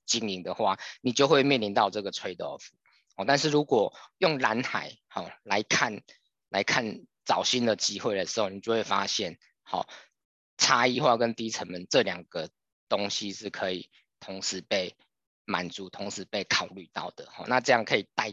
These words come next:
给，呃，新的产业架构之下，好，的客户群，好，更多的价值，好，那生产者、供应方，好，也可以获得更多的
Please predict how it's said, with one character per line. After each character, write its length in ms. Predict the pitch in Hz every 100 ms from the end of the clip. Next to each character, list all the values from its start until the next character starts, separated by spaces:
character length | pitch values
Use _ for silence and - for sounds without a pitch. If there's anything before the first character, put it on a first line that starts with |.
| -
给， 220 | 92 - - _ _ _ _
呃， 500 | - 90 80 76 67
新 380 | - - 143 143
的 240 | 131 107 -
产 340 | - - 90
业 260 | 123 104 - _ _ _ -
架 180 | 151 101
构 220 | 117 107
之 160 | 101 101
下， 280 | 113 90
好， 120 | 85 87
的 140 | 98
客 280 | - 131 117
户 160 | 113
群， 260 | 101 - 80 _ _ _ -
好， 220 | 92 - -
更 180 | 120
多 240 | 104 110 104
的 240 | 98 90 -
价 260 | - -
值， 200 | - - - _ _ _ _
好， 200 | - 80
那 200 | 120 113 - _ _ - - -
生 320 | - - 135 123
产 240 | 107 110
者、 180 | 110 87
供 200 | - 110
应 160 | 107 101
方， 300 | 104 90 90 - _ _
好， 160 | - 95
也 80 | 95
可 160 | -
以 60 | 98
获 200 | 117 98
得 160 | 92
更 200 | 90 104
多 200 | 95 90
的 240 | 90 87